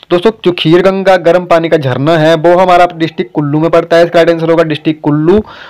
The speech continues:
option डी। Question number थर्टी फ़ोर की बात करें, कुफरी जीवन और कुफरी ज्योति दो प्रसिद्ध किस्में हैं। दोस्तों मैंने कल भी आपको, आ, आपको बताया था इसका वो जो क्वेश्चन था, तो आलू की किस्में हैं।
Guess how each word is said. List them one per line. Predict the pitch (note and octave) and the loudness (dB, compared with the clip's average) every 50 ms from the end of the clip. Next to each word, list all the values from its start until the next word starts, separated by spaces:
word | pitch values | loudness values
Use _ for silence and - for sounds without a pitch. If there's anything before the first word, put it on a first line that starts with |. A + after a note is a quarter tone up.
| - - - | -12 -4 -2
option | D3 C#3+ - - F3 D#3+ D#3+ | -2 -2 -2 -2 -6 -6 -4
डी। | D3+ D3+ C3+ A2 - - _ _ - - - _ _ _ _ - _ - - - - - - | -2 -2 -4 -4 -8 -14 _ _ -10 -10 -10 _ _ _ _ -16 _ -8 -8 -8 -6 -2 -2
Question | F3+ E3+ F#3 G3 | -2 0 0 -2
number | G#3+ G#3 G#3+ G#3 F#3+ - - F3+ F3 E3+ | -2 0 0 -2 -2 -2 -4 -4 -4 -4
थर्टी | D#3+ D#3 D#3+ E3 F#3+ F#3 | -2 -2 -2 0 0 -2
फ़ोर | - E3 E3 D#3+ | 0 0 -2 0
की | E3+ E3+ | 0 0
बात | D#3+ D3+ C#3+ - | 2 2 0 0
करें, | - C#3+ D3+ E3+ - | -2 -4 -4 -4 -2
कुफरी | - G#3 G3+ - G#3 A3 | -4 -4 -2 -2 -2 -2
जीवन | F3 G3 G3 F#3 G3 G3 | -2 -2 -2 -2 0 -2
और | G3 | -2
कुफरी | F#3 - F#3 F3 G3 F3+ | -2 -4 -4 -4 -2 0
ज्योति | E3+ E3+ E3 E3+ - G3 G#3 G3+ - - - - - - | 0 0 -2 0 -2 -4 -4 -6 -8 -16 -20 -20 -10 -4
दो | D#3 E3+ F3+ | 0 0 0
प्रसिद्ध | F3 - G#3 F#3+ F3 | 0 0 -4 -4 -2
किस्में | F#3+ F3+ - F#3 F3 F3 | -2 -4 -2 0 0 2
हैं। | F3 F#3 | 2 2
दोस्तों | F3+ F3+ G3 F3+ | 0 -2 -2 -4
मैंने | F#3 F3+ | -2 0
कल | F3 E3 D#3+ E3 | 0 0 0 2
भी | D#3+ F3 | 2 2
आपको, | F3 F3 F3 - F3 E3 D3+ | 2 2 0 -2 -4 -2 0
आ, | D#3+ D#3+ D#3 D#3 D#3 | 2 2 4 4 4
आपको | D3+ - - - D#3 D#3 D3+ - E3 | 2 0 -2 -2 -2 -2 -2 -2 -4
बताया | D#3 D#3+ D3+ C#3+ C#3 C3+ | -4 0 0 2 2 2
था | - D3 | 0 -2
इसका | C#3+ - D3+ D3+ D3+ | -2 2 2 2 2
वो | C#3+ - D3 C#3+ C#3 C#3+ C#3+ | 2 0 -4 -4 -4 -4 -4
जो | C3+ D3 C#3+ D3 | -4 -4 -4 -2
क्वेश्चन | C#3+ D3 C#3 - D3 C#3+ - - C#3+ | -4 -4 -4 -2 -4 -4 -4 -4 -6
था, | C#3 D3 | -4 -2
तो | D3+ F3 E3+ D#3+ | 0 2 2 2
आलू | C3+ D#3 D#3 D#3+ E3 | 2 2 2 2 0
की | E3 F3 E3+ | 0 0 0
किस्में | E3 D#3 - E3 E3 D3 | 0 -2 -2 -2 0 0
हैं। | C#3+ F3 | 0 0